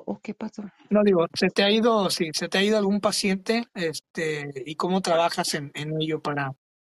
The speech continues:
Speaker 2: para salir adelante, para que no te afecte? Porque obviamente, pues, cuando, cuando estás en ese nivel, eh, y sobre todo ahora que pasó la pandemia y mucha gente se nos fue, este,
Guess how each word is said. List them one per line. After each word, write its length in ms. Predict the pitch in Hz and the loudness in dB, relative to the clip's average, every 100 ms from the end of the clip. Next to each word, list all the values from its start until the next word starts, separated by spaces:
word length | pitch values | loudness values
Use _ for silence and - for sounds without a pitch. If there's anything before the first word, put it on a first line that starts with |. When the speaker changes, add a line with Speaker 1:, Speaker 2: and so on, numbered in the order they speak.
| - | -4
Speaker 2:
para 180 | 143 139 | -2 -2
salir 260 | 156 160 | 2 4
adelante, 580 | 160 147 156 156 160 160 _ _ _ _ - | 4 2 -2 -2 -6 -6 _ _ _ _ -4
para 180 | 147 139 | -2 -2
que 120 | 156 | -4
no 100 | 160 | 0
te 80 | 170 | 0
afecte? 560 | - 160 - 156 147 _ _ _ _ - | 4 2 2 -6 -6 _ _ _ _ 2
Porque 220 | 160 190 | 4 6
obviamente, 420 | 202 190 190 190 | 6 6 4 2
pues, 220 | - 170 | 0 0
cuando, 280 | - 160 151 _ | -2 -4 -8 _
cuando 220 | - 160 | -6 -4
estás 280 | 151 180 180 | -2 0 4
en 100 | 190 | 4
ese 180 | 185 190 | 4 4
nivel, 440 | 170 165 180 175 - _ _ _ _ - | 2 4 4 2 -2 _ _ _ _ 0
eh, 160 | 160 | 2
y 180 | 156 160 | 4 2
sobre 240 | - 160 | 4 4
todo 220 | 160 185 180 | 4 4 6
ahora 180 | 175 | 4
que 140 | 175 156 | 0 -2
pasó 240 | 143 170 | -2 0
la 80 | 160 | 0
pandemia 500 | 156 156 180 185 170 | 0 0 2 2 0
y 60 | 156 | -4
mucha 260 | 165 202 | -4 -6
gente 300 | - 170 175 | -6 -6 -4
se 120 | 165 | -4
nos 200 | 151 139 | -6 -4
fue, 240 | 175 180 180 _ - - - - _ - | 0 0 -2 _ -20 -20 -20 -20 _ -2
este, 540 | 165 156 - 170 151 | 2 2 0 0 0